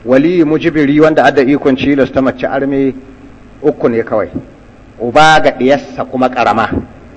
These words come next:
in ta girma bai da ikon cilasta ta, uba ga ɗiyarsa kuma ƙarama, bawa, eh, shugaba ga boyar shi, wasiyi ga wasiyi yadda aka yi mai wasici a kanta,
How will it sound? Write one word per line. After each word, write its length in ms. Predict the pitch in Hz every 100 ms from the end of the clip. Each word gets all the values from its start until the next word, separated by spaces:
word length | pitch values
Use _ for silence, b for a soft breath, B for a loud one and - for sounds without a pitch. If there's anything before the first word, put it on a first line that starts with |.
| - - - - - - -
in 160 | 131 143
ta 160 | 147 139
girma 240 | 147 143
bai 140 | 143
da 80 | 123
ikon 280 | 123 127 113
cilasta 440 | 117 107 90 98 85
ta, 140 | - - - - - - - -
uba 480 | 127 135 156 160
ga 160 | 156 147
ɗiyarsa 600 | - 127 139 131 - 113 -
kuma 220 | 127 127
ƙarama, 400 | 117 101 98 87 - - - - - - - - - 101
bawa, 560 | 104 147 160 160 147 147 139
eh, 140 | 131 127 127 123
shugaba 560 | - 131 127 123 147 147
ga 100 | 120
boyar 300 | 113 113 117
shi, 200 | - 87 - - - - - - - - -
wasiyi 560 | 123 123 160 175 165 127
ga 80 | 131
wasiyi 400 | 127 127 147 135
yadda 240 | 139 131 123
aka 140 | 127
yi 40 | 120
mai 140 | 123
wasici 560 | 131 123 160 131 131 120
a 80 | 101
kanta, 460 | - 120 98 92